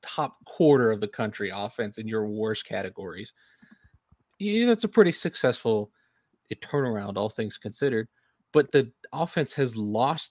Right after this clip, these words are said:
them. Their offense has, is what kept them out of being undefeated and playing for the playoff game.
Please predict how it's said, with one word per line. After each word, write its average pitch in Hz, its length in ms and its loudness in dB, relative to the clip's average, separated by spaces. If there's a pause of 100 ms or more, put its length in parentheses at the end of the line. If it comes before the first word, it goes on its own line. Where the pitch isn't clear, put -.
them. 113 480 0 (120)
Their 131 260 2
offense 160 380 0
has, 131 260 -2
is 135 160 -4
what 117 140 -2 (100)
kept - 260 -2
them 120 460 -2 (380)
out 127 160 2
of 127 100 -6
being 117 200 0
undefeated 113 520 -2
and 107 120 -6
playing 104 220 -8
for - 140 -10
the 92 100 -6
playoff 156 380 -2
game. - 240 -14